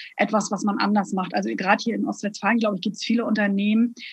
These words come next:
die dadurch, ähm, sehr groß geworden sind, dass das, was sie tun, sehr perfekt tun und immer weiter verbessern über Generationen hinweg.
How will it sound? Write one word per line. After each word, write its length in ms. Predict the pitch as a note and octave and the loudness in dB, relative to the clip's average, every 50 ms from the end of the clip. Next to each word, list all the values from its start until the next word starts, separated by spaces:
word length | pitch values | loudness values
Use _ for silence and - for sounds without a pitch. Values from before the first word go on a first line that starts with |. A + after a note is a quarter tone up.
| - _ | -6 _
die 80 | - G3 | -2 4
dadurch, 600 | E3+ G3 F#3+ A3 A#3 A#3+ B3 B3+ B3 - - - - | 6 8 8 8 8 8 8 6 6 4 -4 -2 0
ähm, 300 | G#3+ G#3+ G#3+ G#3+ A3 G#3 | 2 4 4 4 4 4
sehr 140 | G3+ G#3+ | 2 0
groß 320 | G#3+ - G#3+ A3+ B3 B3 - | 0 2 4 4 4 4 4
geworden 440 | C4 G#3 G#3+ G#3+ A3 A3+ A3+ A3 G#3 | 2 4 6 6 6 6 4 2 2
sind, 220 | A3 G#3+ G#3+ G#3+ | 2 0 0 0
dass 120 | G3 - | -2 0
das, 220 | - A3 A3 - - | 2 2 2 2 0
was 120 | A3+ G#3 | -4 -4
sie 140 | - G3+ F3+ | -4 -6 -6
tun, 320 | - - - A#3+ A#3 A#3 | -6 -2 2 4 4 4
sehr 100 | A3 A3 | 4 2
perfekt 440 | G#3 - G3+ F#3 - - - - _ - | 0 -2 -4 -2 0 -2 -2 -2 _ -6
tun 260 | - A3 G3+ G3 - | -4 -2 -2 0 0
und 100 | F#3+ D3+ | -2 0
immer 220 | - A3 G#3 G3+ | 2 2 4 4
weiter 200 | G#3 G3 G3+ G3 | 4 2 2 0
verbessern 540 | - - G3 F3+ G#3 G#3+ G#3+ _ F3+ F3 F3+ | 0 -2 0 2 2 0 0 _ -2 -2 0
über 200 | - - F#3+ F#3 | 0 0 0 0
Generationen 680 | F3 F#3+ F#3+ F#3 F#3+ G3 - - - - A3+ C4 C4+ A3 | -2 -2 -2 0 0 0 -2 -2 -4 4 8 8 8 8
hinweg. 400 | F#3+ F3+ E3 D#3+ E3 D#3 - - | 8 4 2 2 2 0 -4 -4